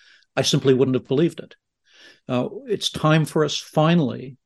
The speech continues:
to, to achieve the dream of the Fathers of Confederation and to have one market. What we have today is several different, you know, thirteen different satrapies in Canada, all with their own rules,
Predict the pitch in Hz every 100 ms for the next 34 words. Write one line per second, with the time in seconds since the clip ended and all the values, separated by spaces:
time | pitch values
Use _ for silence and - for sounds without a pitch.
0 | _ - 143 143 139 - 165 165 139 139
1 | - - - 147 143 123 143 127 131 127
2 | 135 117 - 127 131 117 120 135 123 123
3 | 123 190 - 113 143 _ - - - 127
4 | 143 117 143 139 180 208 - - 151 160
5 | 196 220 147 135 143 127 117 - - -
6 | - 139 131 123 - - _ _ _ -
7 | - 160 170 147 147 120 - - 175 143
8 | - 151 117 - _ - 175 - 151 143
9 | 151 117 - 156 - 135 - 120 113 131
10 | 117 117 139 127 120 127 _ - - -
11 | 151 160 151 - 143 135 135 127 139 117
12 | 127 -